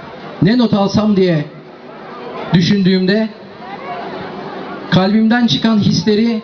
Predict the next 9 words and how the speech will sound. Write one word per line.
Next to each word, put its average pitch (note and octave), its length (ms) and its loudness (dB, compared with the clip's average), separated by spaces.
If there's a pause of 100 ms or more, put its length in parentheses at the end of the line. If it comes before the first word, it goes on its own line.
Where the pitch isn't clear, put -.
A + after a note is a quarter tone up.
(800)
açıkça G#3 400 2
söylemek G3 460 2
gerekirse G3+ 680 0 (540)
kağıda G3+ 340 2
dökemedim. D#3+ 480 2 (1400)
O F3 100 4
kadar A3+ 340 2
derin A3+ 260 4
duygular G#3+ 360 2